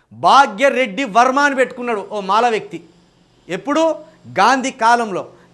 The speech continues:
గాంధీ హైదరాబాద్కు వచ్చినప్పుడు ఎవరు ఆయన అంటే భాగ్యరెడ్డి వర్మ అన్నాడు. ఎస్, నేను పోరాడంలో క్షత్రియుడు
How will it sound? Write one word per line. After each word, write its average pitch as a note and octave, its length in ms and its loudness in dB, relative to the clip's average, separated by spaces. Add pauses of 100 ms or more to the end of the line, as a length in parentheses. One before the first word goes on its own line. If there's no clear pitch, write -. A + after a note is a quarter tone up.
(100)
గాంధీ C4 300 0
హైదరాబాద్కు B3+ 500 0
వచ్చినప్పుడు B3+ 480 -6 (600)
ఎవరు C#4 380 2
ఆయన C4 220 -2
అంటే D4 180 0 (300)
భాగ్యరెడ్డి B3 800 0 (160)
వర్మ C4+ 240 2 (120)
అన్నాడు. D3+ 260 -8 (920)
ఎస్, A3+ 360 2 (480)
నేను A#3 280 -2 (120)
పోరాడంలో C4 680 0
క్షత్రియుడు C4 540 -4